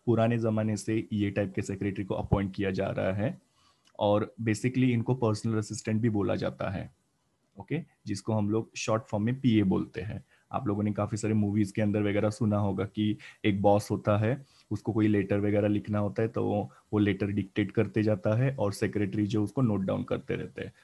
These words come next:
और फिर बाद में उसको फाइनलाइज करते हैं और बॉस को उसके बहुत सारे कामों के अंदर वो हेल्प करते हैं। तो इस तरीके से सेक्रेटरी का दूसरा नाम है पर्सनल असिस्टेंट और ये काफी ओल्डेस्ट टाइप के सेक्रेटरी होते हैं। Now, ये सेक्रेटरी जो होते हैं वो बिजी इंडिविजुअल्स जो होते हैं।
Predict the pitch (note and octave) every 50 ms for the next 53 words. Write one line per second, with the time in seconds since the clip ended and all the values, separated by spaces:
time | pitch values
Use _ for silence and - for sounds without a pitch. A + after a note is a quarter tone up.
0 | _ - - G2 F#2+ - G#2+ G#2+ G#2+ G#2 G#2 G#2 G#2+ G2+ - - - - A#2 G#2
1 | G2+ G2 F#2+ F#2 F#2 F#2 - - - - - - - - - - - _ _ _
2 | _ - _ - - G2+ G2 G2 G#2 G2+ G2 F#2+ - - G#2+ G#2 G2+ - - G#2+
3 | G#2 A2 A2 A2 - - A2+ A2+ F#2+ A2 G#2 G2+ G2+ G#2 - A2 G#2 G#2 G#2+ G2+
4 | G2+ B2 C#3+ C3 A#2+ G2 F#2 - - F#2 F#2 - - - - - G#2+ G#2+ - -
5 | - - - _ - B2 - - B2 B2+ B2+ - - A#2+ A#2+ A#2+ A#2+ B2 B2 B2+
6 | - B2 A2+ F2+ - - _ _ - - A2+ F#2+ - A2+ A2+ A2 B2 A#2 - A#2+
7 | G#2+ A2 G#2 - G#2+ A2 A2 A2 G#2+ G#2+ A2 A2+ - - G2 F#2+ F#2 - G#2 G#2
8 | G#2+ G#2 - A2 G#2+ - - - A#2+ D3 D#3+ - _ _ _ _ _ _ _ _
9 | _ _ - G#2+ G#2 G#2 G#2+ G#2 - G#2 G2 - A2 - G#2+ G2+ G2 G2+ A2 A2
10 | - - G#2+ G2+ F#2+ - A2 - - G2+ - G#2+ G#2 F#2+ G2 A2 A2 G#2 G2 G2
11 | - G#2+ G#2+ A2 B2+ D#3 - _ _ _ - - _ _ _ _ _ - B2 A#2+
12 | A#2+ C3 B2 B2+ C3 A#2+ A2 B2 C3 B2+ C3 C3 B2+ C3 A#2+ A#2+ - - B2+ A#2+
13 | A2+ B2+ A#2+ A2+ A2 G2 - - A2+ A2+ A2+ A#2 A2+ A#2 A#2+ A2+ A#2+ A#2 G#2+ G#2
14 | G#2 B2 A#2+ A#2 A2+ A2 A#2 A2 A2 G#2+ G2 G#2 A2 A2 A2 G#2 G#2 A#2 A2 G2+
15 | F#2+ - - F#2+ F#2+ F#2+ E2 E2+ -